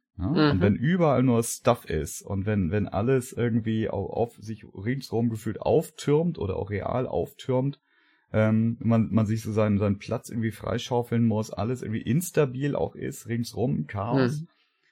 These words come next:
Speaker 1: Es ist super schwer zu sagen, "Okay, jetzt kommt A, B, C und D." Ja.
Speaker 2: Mhm, mhm. Ja, genau. Bei mir geht das dann so einen Schritt weiter,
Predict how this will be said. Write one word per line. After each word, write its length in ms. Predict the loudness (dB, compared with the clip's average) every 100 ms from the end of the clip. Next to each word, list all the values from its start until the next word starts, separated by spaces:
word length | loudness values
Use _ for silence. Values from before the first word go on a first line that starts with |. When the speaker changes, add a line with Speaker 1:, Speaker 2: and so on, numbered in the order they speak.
| _
Speaker 1:
Es 180 | -6 -6
ist 160 | -6 -6
super 320 | -2 0 0
schwer 480 | 0 -2 2 2 2
zu 120 | -2
sagen, 220 | -2 -2
"Okay, 200 | -4 -10
jetzt 160 | -12 -18
kommt 180 | -18
A, 480 | -6 -2 0 2 0 -2
B, 340 | -4 -2 -2 -4
C 260 | -10 -14
und 180 | -14 -18
D." 60 | -20 -20 _ -8
Ja. 200 | -8 -8 _ _ _ _
Speaker 2:
Mhm, 340 | 0 2 0 -4 _
mhm. 260 | -4 0 -2 -4 _ -14 -14 -16 2
Ja, 160 | 4
genau. 240 | 4 2 0 -8 2
Bei 120 | 4
mir 140 | 4
geht 140 | 4 2
das 140 | 4
dann 160 | 4 4
so 80 |
einen 120 | 0 0
Schritt 340 | 0 0 2
weiter, 440 | 2 2 0 -2